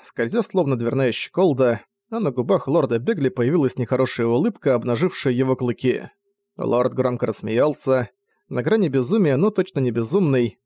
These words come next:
Его воющий смех сотрясал мир мрака. «Лорд Бегли, дружище, ты всё это время был в здравом уме? А, друг мой, я хорошо тебя помню.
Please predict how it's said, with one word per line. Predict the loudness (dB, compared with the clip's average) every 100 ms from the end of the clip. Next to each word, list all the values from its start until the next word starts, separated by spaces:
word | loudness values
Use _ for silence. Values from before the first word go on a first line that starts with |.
| _ -12
Его | -2 0 2 2
воющий | 2 2 2 -2 -6
смех | -2 0 0
сотрясал | -2 -4 -2 0 2 4
мир | 2 2
мрака. | 2 0 0 -4 -4 -12 _ _ _ -4
«Лорд | 0 2 2 2
Бегли, | 0 0 -4 -4
дружище, | -2 0 0 0 -2 -8 -10 _ _
ты | 0 0
всё | 0 2
это | 2 2
время | 2 2 2
был | 2 2 0
в |
здравом | 0 2 2
уме? | 2 2 0 -6 _ _ -10
А, | -4 0 0 0 -2 -8
друг | -10 -4 0 2 2 2
мой, | 0 0 -2 -8 _ -10
я | -4 -2
хорошо | 2 2 2 2
тебя | 0 2 0
помню. | 2 2 2 2 0 -4